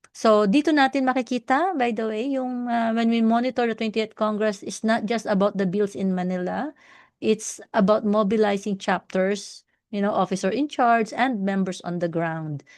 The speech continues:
Ayan. Kasi nakakatulong po ang ating, ang ating, uh, um, huntahan, ang ating activities in raising awareness at, as well as acceptance, no? Na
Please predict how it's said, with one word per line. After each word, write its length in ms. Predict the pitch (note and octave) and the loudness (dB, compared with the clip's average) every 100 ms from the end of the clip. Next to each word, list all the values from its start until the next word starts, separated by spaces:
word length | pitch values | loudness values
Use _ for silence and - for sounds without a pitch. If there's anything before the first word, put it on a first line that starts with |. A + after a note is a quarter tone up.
| - | -20
Ayan. 240 | - G3+ G#3+ | -12 -10 -4
Kasi 240 | D4+ - C4 | -4 -2 0
nakakatulong 640 | B3+ B3 A#3+ A#3 A3+ A3 | 0 2 2 2 0 -2
po 240 | A3 G#3 G3+ | -2 -2 -2
ang 160 | G3+ | -4
ating, 560 | G3+ G3 G3+ G3 F#3 F#3+ - _ _ _ | -2 -4 -2 -4 -2 -6 -8 _ _ _
ang 160 | G#3 | -4
ating, 540 | A3+ A3 A3 A3 G#3 G3 | 0 0 2 0 2 2
uh, 580 | F#3+ F#3 F#3 F3+ F3+ F#3+ _ _ _ _ _ - | 0 0 -2 -4 -6 -8 _ _ _ _ _ -4
um, 320 | F3+ F3 F3 | -2 0 0
huntahan, 880 | A3+ G#3 G#3 G#3 G#3 G#3 G3+ G3 G3 | 0 2 2 0 0 -2 0 0 0
ang 100 | F#3 | -2
ating 300 | F#3 F#3+ - | -2 -4 -8
activities 640 | F#3 G3+ F3+ F#3+ F#3+ F3+ | -6 -2 -2 0 -2 -2
in 160 | - F#3+ | 0 4
raising 380 | G3 G3 G3 G#3+ | 4 4 0 -2
awareness 560 | A3 F#3+ F3+ F3 F3+ | 0 2 0 -2 -6
at, 160 | A#3 A3+ G#3+ G3+ | -8 -6 -2 -2
as 160 | G#3+ G3+ | -2 0
well 260 | C4+ C4+ B3+ | 4 6 6
as 400 | A#3 A3 G3 - - | 4 4 2 -6 -8
acceptance, 880 | F#3+ - F3+ D#3+ _ E3+ G#3 - - _ _ _ | -6 -4 -4 -4 _ -8 -8 -12 -18 _ _ _
no? 240 | F#3+ G#3+ | 0 2
Na 320 | G#3+ F#3 F3 | 4 2 0